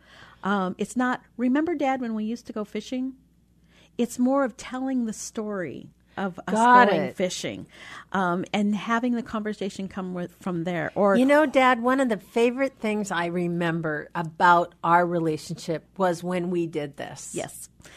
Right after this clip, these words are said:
Speaker 1: I-, if you can get the word "remember" out of there, it was, it's even better. It's a challenge. It's a huge challenge to start talking about things. Or if, um, let's say something more close up, it's,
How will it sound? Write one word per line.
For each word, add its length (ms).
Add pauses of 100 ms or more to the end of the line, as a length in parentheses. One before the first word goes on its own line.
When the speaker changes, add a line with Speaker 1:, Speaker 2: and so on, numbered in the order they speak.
(400)
Speaker 1:
I-, 160
if 160
you 80
can 80
get 120
the 80
word 180
"remember" 320
out 160
of 60
there, 240 (200)
it 140
was, 200
it's 240
even 180
better. 160
It's 180
a 60
challenge. 680
It's 180
a 20
huge 400
challenge 520 (300)
to 100
start 460
talking 360
about 200
things. 220 (100)
Or 320
if, 240 (440)
um, 280
let's 180
say 140
something 340
more 220
close 380
up, 200
it's, 300